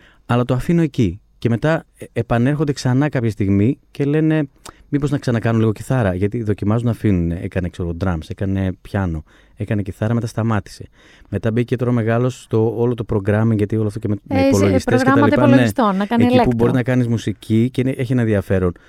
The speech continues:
Speaker 1: Του βρήκα το πρόγραμμα, του βρήκα επίσης να κάνει κάποια σεμινάρια. Μέχρι εκεί και τον αφήνω μόνος του να
Speaker 2: Το
Speaker 1: πειραματιστεί και να
Speaker 2: ίδιο
Speaker 1: ψάξει.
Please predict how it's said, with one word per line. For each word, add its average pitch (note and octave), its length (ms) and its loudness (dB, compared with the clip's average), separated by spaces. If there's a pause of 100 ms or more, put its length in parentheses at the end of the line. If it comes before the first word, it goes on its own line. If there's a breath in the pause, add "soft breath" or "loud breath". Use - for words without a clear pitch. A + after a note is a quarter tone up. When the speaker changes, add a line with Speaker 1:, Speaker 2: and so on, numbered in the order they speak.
(340 soft breath)
Speaker 1:
Του A#2+ 260 2
βρήκα B2 220 0
το A#2 100 0
πρόγραμμα, A#2+ 840 0
του A2 100 -6
βρήκα A2+ 220 -2
επίσης G#2+ 200 -4
να A2+ 80 0
κάνει A2+ 160 -2
κάποια A2 160 -2
σεμινάρια. C3 520 0 (460)
Μέχρι D3+ 200 0
εκεί E3 240 0
και - 120 -8
τον D#3+ 160 0
αφήνω E3 260 0
μόνος D#3+ 300 2
του - 60 -6
να C#3 60 0
Speaker 2:
Το - 60 -4
Speaker 1:
πειραματιστεί D4+ 260 6
και E4 60 6
να D4+ 60 6
Speaker 2:
ίδιο E4+ 100 6
Speaker 1:
ψάξει. C#4+ 160 4